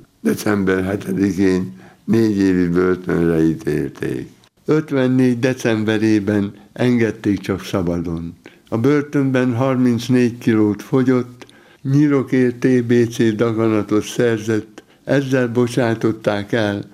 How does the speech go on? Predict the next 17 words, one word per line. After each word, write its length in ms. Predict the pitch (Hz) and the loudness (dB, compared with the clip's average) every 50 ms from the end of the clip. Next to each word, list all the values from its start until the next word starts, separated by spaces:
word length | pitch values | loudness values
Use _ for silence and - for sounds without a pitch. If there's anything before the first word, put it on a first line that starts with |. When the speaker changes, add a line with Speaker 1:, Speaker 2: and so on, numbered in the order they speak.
| - - _ | -20 -18 _
Speaker 2:
ezzel 440 | - 127 131 110 110 117 110 104 | -4 -2 -2 0 0 2 2 2
a 80 | 101 98 | 0 -2
szöveggel: 880 | 98 - - 120 113 101 95 90 95 92 90 90 95 85 78 76 - - - _ _ _ _ _ | -4 -4 -2 -2 0 0 0 0 0 -2 -2 -2 -4 -4 -4 -4 -8 -12 -16 _ _ _ _ _
„Menjen 760 | - 123 131 135 147 151 151 151 147 143 143 143 147 147 139 143 - _ _ | -2 0 2 2 2 0 0 2 2 2 2 0 -2 -4 -8 -12 -18 _ _
és 380 | - 127 131 131 117 120 - - | 0 2 2 2 0 -2 -6 -4
kint 360 | - 170 175 180 160 147 - | 0 0 2 2 2 0 -2
halljon 600 | - - 131 131 135 127 123 123 123 123 123 120 | -4 -2 0 0 2 2 2 2 4 4 2 2
meg, 420 | 117 117 113 123 120 120 113 101 - - - - - _ _ _ | 2 2 2 2 2 2 0 -2 -4 -10 -16 -20 -20 _ _ _
ne 220 | - 123 147 170 | 0 0 2 0
szaporítsa 920 | 170 - 175 151 - - 151 147 139 135 135 131 127 127 - 139 127 120 | 2 0 -2 -2 0 -2 -2 0 4 4 4 2 2 0 0 0 0 0
a 60 | 117 | 0
börtön 640 | 113 117 127 139 143 143 139 135 - - 123 117 110 | 0 2 2 4 4 2 0 0 -2 -2 -2 -2 -2
statisztikáját.” 1500 | 120 - - 131 123 127 - 107 92 - - - 110 92 - - 92 87 82 80 80 78 78 78 76 73 - _ - - _ _ _ _ _ _ | -2 -2 0 0 0 0 -4 -4 -4 -6 -8 -10 -10 -10 -8 -8 -8 -8 -8 -8 -8 -10 -10 -12 -16 -18 -20 _ -20 -20 _ _ _ _ _ _
Szerzetes 680 | - - 143 143 151 147 131 135 135 113 127 127 127 123 | -4 -2 0 0 0 0 -2 -4 -4 -2 -2 -2 -2 -2
papként 800 | 123 127 127 127 127 127 - - 131 123 127 127 127 120 - - _ _ _ | -2 -2 -2 -2 -2 -6 -6 -2 0 0 0 0 -2 -4 -10 -18 _ _ _
nem 300 | 139 139 131 127 120 113 | 0 0 2 2 0 0
dolgozhatott. 1040 | 107 107 107 104 95 98 95 90 - - 104 95 - - 92 85 - - _ - | 0 0 0 0 0 -4 -6 -8 -8 -8 -8 -8 -8 -8 -10 -10 -12 -16 _ -20